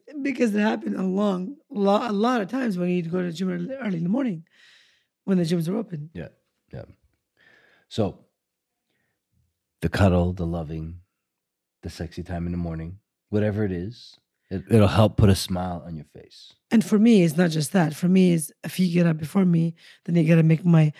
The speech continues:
Speaker 2: lemon water. You
Speaker 1: Mm-hmm.
Speaker 2: gotta make my coffee.
Speaker 1: Yeah, we do
Speaker 2: Those
Speaker 1: that.
Speaker 2: to me, a lot of times are a lot more important than anything.
Speaker 1: Yeah.
Speaker 2: If you wake up before me,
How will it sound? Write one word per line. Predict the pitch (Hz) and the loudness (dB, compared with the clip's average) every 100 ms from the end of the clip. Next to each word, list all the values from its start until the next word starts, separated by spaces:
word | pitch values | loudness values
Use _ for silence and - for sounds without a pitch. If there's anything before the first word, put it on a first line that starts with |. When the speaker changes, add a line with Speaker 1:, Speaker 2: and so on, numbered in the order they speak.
| _ _ | _ _
Speaker 2:
lemon | 170 175 170 | 2 4 4
water. | 165 156 160 185 226 | 2 2 0 -2 0
You | 101 | 2
Speaker 1:
Mm-hmm. | 196 175 170 | 2 2 4
Speaker 2:
gotta | 165 | 4
make | 160 160 | 2 -2
my | 165 | -4
coffee. | 156 160 160 151 170 190 | -4 -4 -4 -4 -4 -2
Speaker 1:
Yeah, | 104 - | -2 -4
we | 87 | -8
do | 78 82 | -8 2
Speaker 2:
Those | 208 262 | 4 4
Speaker 1:
that. | - | 2
Speaker 2:
to | 233 | 2
me, | 233 226 | 6 6
a | 208 | 4
lot | 185 190 | 2 2
of | 190 | 0
times | - 185 170 | 0 -4 -2
are | 175 | -4
a | |
lot | 165 175 180 | -4 -4 -2
more | 180 170 | -2 -4
important | 175 165 180 170 160 | -4 -4 -2 0 0
than | 170 | 0
anything. | 190 202 - 147 - _ | 0 0 -2 -10 -14 _
Speaker 1:
Yeah. | 120 - - - | -2 -2 -8 -10
Speaker 2:
If | 185 - | -4 2
you | 269 | 6
wake | 302 | 6
up | 269 196 | 6 2
before | 175 214 | 2 2
me, | 190 196 175 | 4 4 2